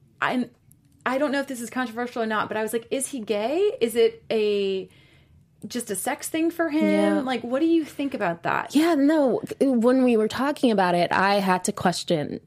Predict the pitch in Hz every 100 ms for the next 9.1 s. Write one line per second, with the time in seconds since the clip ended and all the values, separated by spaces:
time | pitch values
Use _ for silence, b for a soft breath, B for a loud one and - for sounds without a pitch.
0 | _ 175 - - - 349 240 85 - 196
1 | 165 - B B B B _ _ _ -
2 | - 247 - - 262 302 302 302 - -
3 | 262 262 240 233 214 - _ - 247 285
4 | 247 381 330 277 240 277 196 196 170 190
5 | 240 302 330 370 B B B _ - 196
6 | 190 180 185 185 - 190 180 175 165 165
7 | 175 - _ _ _ _ _ _ _ _
8 | 185 - 190 180 180 - 180 170 165 151
9 | -